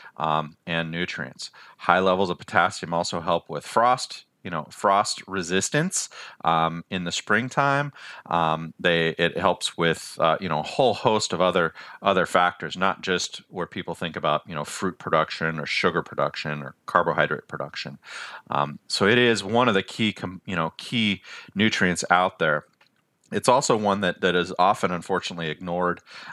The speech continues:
um, you know, to, to other nutrients. But like you mentioned, uh, an almond wise and a, and a grape wise, um, and ho-, honestly, any Helena,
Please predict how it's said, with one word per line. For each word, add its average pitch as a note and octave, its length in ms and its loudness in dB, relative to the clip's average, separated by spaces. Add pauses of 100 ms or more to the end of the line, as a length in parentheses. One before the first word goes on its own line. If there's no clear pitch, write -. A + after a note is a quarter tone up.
(100)
um, D#2 580 0 (220)
you F#2+ 140 -6
know, C2+ 160 -12 (480)
to, F2 400 0
to - 180 -2
other F2 200 4
nutrients. E2 480 -4
But E2+ 260 4 (320)
like A2 240 2
you A2 60 0
mentioned, G2 500 -2 (560)
uh, F#2+ 160 4 (540)
an F2+ 360 2
almond A2+ 380 4
wise G2 400 4
and E2 140 -6
a, E2 100 -6
and F2 140 -4
a D#2+ 60 -4
grape G2+ 380 0
wise, E2+ 680 2 (320)
um, E2 600 0
and E2 340 -4 (120)
ho-, F2+ 240 -6
honestly, G2 480 0
any G#2+ 280 2
Helena, G2+ 720 0